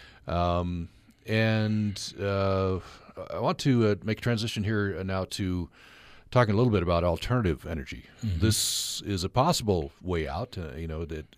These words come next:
Speaker 1: energy sustains the complexity. Alternative energy, um, possibly could replace, uh, petroleum. Um, but there are problems there as well.
Speaker 2: Yeah,
Speaker 1: What do you think?
Speaker 2: re-,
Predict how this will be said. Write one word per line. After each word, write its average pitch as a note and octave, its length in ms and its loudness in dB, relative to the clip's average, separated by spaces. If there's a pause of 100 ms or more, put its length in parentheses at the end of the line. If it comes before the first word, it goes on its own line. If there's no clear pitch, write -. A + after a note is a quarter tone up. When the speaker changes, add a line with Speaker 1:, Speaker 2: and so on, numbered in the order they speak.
(120)
Speaker 1:
energy G#2 720 4 (280)
sustains A#2 600 2
the G#2 80 0
complexity. G#2 840 0 (720)
Alternative A2 560 2
energy, A#2+ 560 4 (500)
um, F#2 560 -2 (300)
possibly C#3 580 4
could G#2 260 0
replace, - 1000 -2
uh, D#2 360 -4 (360)
petroleum. G2+ 480 -2 (960)
Um, F#2 600 0
but G2+ 140 0
there B2 80 6
are - 40 2
problems B2 380 6
there F#2 120 0
as F2+ 140 -2
well. A2 220 0 (640)
Speaker 2:
Yeah, E3+ 160 10
Speaker 1:
What A#2 100 6
do A#2 60 -2
you A#2+ 60 -2
think? - 180 -4
Speaker 2:
re-, - 340 -10